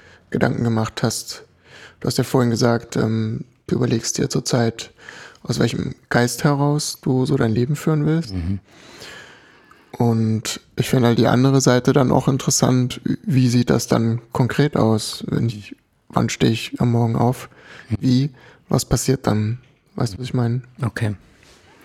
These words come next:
Speaker 2: Ja, also, äh,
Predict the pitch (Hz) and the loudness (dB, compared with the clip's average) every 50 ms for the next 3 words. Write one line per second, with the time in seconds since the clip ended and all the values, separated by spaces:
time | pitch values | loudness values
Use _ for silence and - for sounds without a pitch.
0 | - - - - - - - - - - - - - - - - - - - - | -20 -20 -20 -20 -20 -20 -20 -20 -20 -20 -20 -20 -20 -20 -20 -20 -20 -20 -20 -20
1 | - - - - - - _ _ _ _ _ _ _ - 123 123 131 139 139 113 | -20 -20 -20 -20 -20 -20 _ _ _ _ _ _ _ 0 0 2 2 2 2 2
2 | 95 95 98 101 - 113 113 113 110 113 117 117 113 - - - - - - - | 0 -2 -2 -4 -2 0 0 2 2 2 2 2 2 2 0 -2 -4 -8 -10 -10
3 | - - - - - | -10 -8 -10 -10 -12